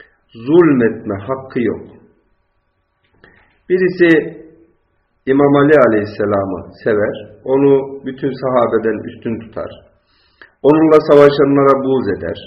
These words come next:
vesaire vesaire. Öbürü de der ki sahabenin hepsini seveceksin. Ya o da öyle düşünür. İşte Muaviye bin Ebi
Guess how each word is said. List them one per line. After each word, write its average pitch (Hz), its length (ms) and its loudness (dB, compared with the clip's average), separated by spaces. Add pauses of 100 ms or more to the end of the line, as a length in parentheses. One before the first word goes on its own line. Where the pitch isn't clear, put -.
(220)
vesaire 147 560 -6
vesaire. - 640 -10 (320)
Öbürü 165 380 4
de 165 140 2
der 170 200 0
ki 170 100 -6 (160)
sahabenin 147 540 4
hepsini 147 400 -4
seveceksin. 107 840 -6 (840)
Ya - 120 -14
o 175 180 -6 (100)
da 180 200 2
öyle 175 240 4
düşünür. - 640 -8 (1700)
İşte - 180 -2 (320)
Muaviye 156 580 4
bin 143 260 2
Ebi 143 140 0